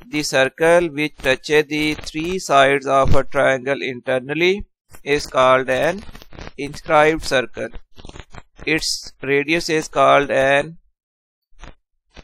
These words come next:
in radius and center as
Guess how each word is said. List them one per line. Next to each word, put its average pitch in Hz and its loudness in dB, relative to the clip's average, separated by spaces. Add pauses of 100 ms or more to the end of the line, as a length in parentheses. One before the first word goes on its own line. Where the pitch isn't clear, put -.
in 147 -4
radius 180 0 (260)
and 143 -2
center 139 -2
as 143 4